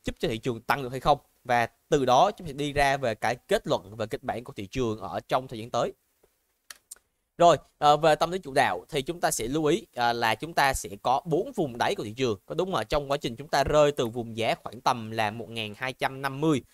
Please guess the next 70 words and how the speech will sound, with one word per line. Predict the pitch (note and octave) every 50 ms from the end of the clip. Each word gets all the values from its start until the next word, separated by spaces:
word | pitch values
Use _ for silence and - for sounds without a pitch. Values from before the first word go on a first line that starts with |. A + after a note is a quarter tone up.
| _ _ _ _
rơi | - C#3 D3+ D3+ D3+ C#3+
về | C#3+ C#3 B2+ A#2
cho | - C#3 C3 C3
tới | - C#3+ D#3+
hiện | D3+ A2 G#2+ A2
tại | A2 F#2+ E2+ F2 F2 - -
thì | - B2+
chúng | D3 D3
ta | C#3 B2+
sẽ | - - -
có | B2 B2+ C#3
bốn | D3+ C3 C#3 B2
cái | - - C3+
đáy, | B2+ B2 F3 B3 - - _ _ _ _
à, | - B2+ B2+
là | B2+ B2 A#2+ B2
một | C3 B2 -
ngàn | B2+ A#2+ A#2+ A#2
một | A#2 - -
trăm | C#3 C3+ C#3 C#3
bốn | C3 E3 G#3 G#3+
mươi | G3+ F#3+ F#3 F3
nè, | D#3+ B2 A2 - - _
là | - B2 A#2 A#2
một | A#2 -
ngàn | B2 A#2+ A2+ A2+ A2+
một | A2 - -
trăm | C#3+ C#3 C#3+ C#3
mười, | C#3 C#3 C3 A2+ G#2 - _ _ _ -
à, | A#2+ A#2 A#2+
một | C3 C3+ - A#2
ngàn | A#2+ A#2+ A#2 A2 G#2
không | - - C#3+ C#3+ C#3+ -
trăm | - D3 C3+ C#3 C#3
bảy | A#2+ - A2+ C#3
mươi, | D#3+ F3+ F3 D3+ A2 F2+
à, | A2 A#2
và | A2+ A2+ A2
cuối | - C#3+ D#3+ -
cùng | E3 B2+ A2+ A2
là | A2 G#2+ G2+
vùng | G#2 G2+ G#2+ G#2+
giá | A2+ A2+ D3 D#3
gần | D3+ B2 A2 A#2
nhất | D3+ G3+ - _ _
là | - A2 G#2+
một | G2+ G#2+
ngàn | A2+ G#2 -
không | - A#2+ C3+
trăm | - B2+ A2+ A2
hai | A#2 C#3 C3 B2+
mươi. | C#3+ D#3 D#3 C3 A2+ - _ _ _ _ _
À, | - C3 C#3+
thì | - D3+ -
ở | - A2+ A2+ C3
bốn | D3+ D3 D3+ G3 A#3+ A#3+
vùng | A3 E3 C#3+ C#3+
này | C#3 A#2+ A2+
chúng | - E3 F3
ta | - D3 C#3+
sẽ | - - G2 G#2+ -
có | - D3 D3+
bốn | E3 C#3 C#3+ E3 G#3+ A#3
cái | - D3+ C#3 E3
tâm | - D3 C3+ C3
lý | D3
chủ | D#3+ - A#2+ F2+
đạo | A2+ A#2 - E2
khác | - - F3 - -
nhau. | D#3+ D#3+ D3 A#2+ -